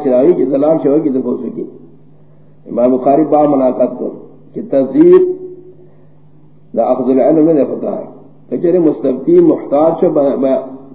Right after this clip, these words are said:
سوال دا مسئلے تا۔ پہ دے حالت کی جو مفتی پروان کے دے، عالم پروان کے دے، ضرورت پیدا شو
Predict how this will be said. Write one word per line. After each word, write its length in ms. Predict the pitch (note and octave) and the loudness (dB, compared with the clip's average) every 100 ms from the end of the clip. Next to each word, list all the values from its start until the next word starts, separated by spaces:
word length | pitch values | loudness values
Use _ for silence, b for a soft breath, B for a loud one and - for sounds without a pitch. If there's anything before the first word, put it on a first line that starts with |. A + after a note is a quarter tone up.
| - | -8
سوال 260 | C#3+ D3+ D#3 | -2 0 2
دا 40 | |
مسئلے 420 | C#3 C3 C#3 C#3 C3 | 0 -2 0 2 0
تا۔ 140 | - F#2 - - - B B B - | -2 -8 -14 -20 -20 B B B -16
پہ 120 | - | -6
دے 100 | B2+ | 0
حالت 440 | C3 B2+ C#3 F3+ - | 0 2 0 0 0
کی 60 | |
جو 220 | D#3+ C#3+ C3 | -2 0 0
مفتی 200 | C#3 D3 | 0 0
پروان 500 | C3+ B2+ D3 F#3 F#3 | 2 2 2 2 2
کے 100 | F3 | 2
دے، 100 | E3 - - - - - - - | 2 -2 -14 -20 -20 -20 -20 -8
عالم 340 | A#2 D3 E3 | -2 0 0
پروان 520 | C#3+ C3+ D3+ F3 F3 | 0 0 2 2 0
کے 80 | F3 | 2
دے، 80 | E3+ | 2
ضرورت 480 | D3+ D3 C#3+ D3+ C#3+ | 2 2 0 -2 0
پیدا 260 | C3+ D3 | 0 0
شو 60 | C3 | -2